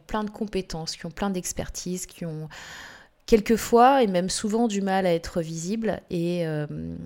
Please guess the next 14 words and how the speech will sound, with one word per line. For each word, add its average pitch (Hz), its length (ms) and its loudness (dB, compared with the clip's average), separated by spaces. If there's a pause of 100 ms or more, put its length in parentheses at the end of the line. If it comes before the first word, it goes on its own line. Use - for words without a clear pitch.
(120)
et 180 100 -4
j'avais 185 220 2
envie 240 220 4
de 208 60 0
les 185 60 2
mettre 180 280 0
en 170 40 -4
lumière 180 360 -4
dans, 156 260 -8
dans 165 160 -8
ce - 180 -8
livre. 175 380 -8 (760)
Et, 185 280 6
euh, 170 460 2